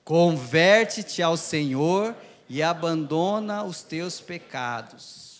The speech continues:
Isso, agora você diz pra você. Agora você vai dizer pro teu irmãozinho que tá do lado. Olha dentro dos olhos dele, mas não é pra furar os olhos do irmão, né? Não é pra ficar o-, olhando, né, a trava do olho dele, não. <laughs>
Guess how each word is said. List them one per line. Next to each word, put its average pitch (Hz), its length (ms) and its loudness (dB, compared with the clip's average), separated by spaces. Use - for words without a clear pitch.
Isso, 117 440 -14
agora 123 240 -10
você 143 120 -14
diz 127 200 -14
pra 143 160 -10
você. 143 380 -12
Agora 127 260 -10
você 160 120 -10
vai 156 160 -8
dizer 151 200 -12
pro 175 160 -16
teu 247 200 -6
irmãozinho 208 640 -4
que - 80 -20
tá 190 180 -8
do 196 120 -8
lado. 139 500 -4
Olha 175 260 0
dentro 196 400 -6
dos 160 120 -10
olhos 165 200 -4
dele, 160 240 -6
mas 180 200 -2
não 254 280 -4
é 254 140 -4
pra 247 180 -6
furar 208 300 -4
os 170 160 -4
olhos 160 160 -2
do 147 80 -8
irmão, 139 720 -6
né? 156 220 -4
Não 190 120 -4
é 190 80 0
pra 202 160 -4
ficar 190 460 -2
o-, 175 140 -6
olhando, 170 600 -2
né, 175 340 -4
a 151 140 -6
trava 170 400 -2
do 156 120 -6
olho 160 140 -2
dele, 151 340 -4
não. 165 840 4
<laughs> 269 380 0